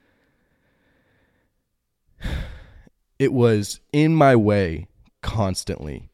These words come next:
no matter what I wanted to do. I mean, whether I wanted to go to sleep, I had to stack two, three pillows underneath it. Whether I wanted to get up out of bed, I had to lift it up off. I mean, anything, man,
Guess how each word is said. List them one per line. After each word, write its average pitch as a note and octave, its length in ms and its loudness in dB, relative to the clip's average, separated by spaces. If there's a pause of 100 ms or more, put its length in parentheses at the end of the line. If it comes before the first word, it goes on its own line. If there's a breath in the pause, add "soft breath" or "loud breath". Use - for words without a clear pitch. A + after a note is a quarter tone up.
(120)
no G#2+ 100 -4
matter G#2 260 0
what G#2 220 0
I A2 100 2
wanted G2+ 280 2
to F#2+ 80 0
do. D2+ 280 -4 (640)
I G2 60 -4
mean, G2+ 120 2
whether G#2 240 2
I G2+ 40 2
wanted G2+ 240 0
to F#2+ 60 -6
go F#2+ 120 -2
to F2+ 80 -2
sleep, A#2+ 520 0
I G#2+ 140 -2
had G#2 240 0
to F#2+ 80 -2
stack - 540 -2
two, A2+ 180 -2
three G#2 180 0
pillows G#2 380 2
underneath G2+ 380 -2
it. G2 240 -4 (320 soft breath)
Whether G#2+ 260 0
I G2+ 60 2
wanted G2+ 320 0
to F2+ 380 -2 (800)
get A#2 140 0
up A2 160 -2
out G#2 140 -2
of F#2 100 -6
bed, G2+ 220 0
I G2 120 -2
had F#2+ 280 -2
to E2 200 -6 (1120 soft breath)
lift C3 360 -8
it A2+ 100 4
up A2+ 180 2
off. A#2 240 2
I - 80 -2
mean, E3 160 -2
anything, F#2 460 -4
man, A#2 340 -8